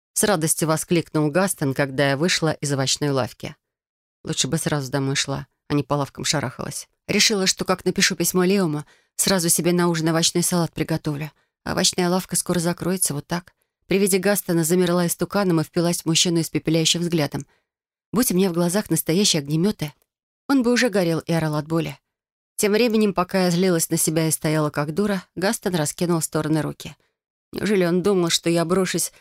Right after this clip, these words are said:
в его медвежье объятия? С ума сошел. Я ему уже все доступно объяснила.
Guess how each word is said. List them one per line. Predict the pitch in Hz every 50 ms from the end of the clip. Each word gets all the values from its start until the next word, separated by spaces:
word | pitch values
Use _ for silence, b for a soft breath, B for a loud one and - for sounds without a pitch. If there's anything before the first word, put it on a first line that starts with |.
| b
в | b 180
его | 190 170 185
медвежье | 170 175 180 175 180 180 160 170 185
объятия? | 190 180 180 143 135 - - 143 151 - _ _ _ _ -
С | - -
ума | 190 185 185
сошел. | - - - - - - - - _ _ _ _ _ _ _ _ -
Я | - 220 226
ему | 220 214 214
уже | 220 196 214
все | 220 - - 185
доступно | 175 202 196 - 208 - - 190
объяснила. | 190 170 196 196 - - 131 131 135 139 147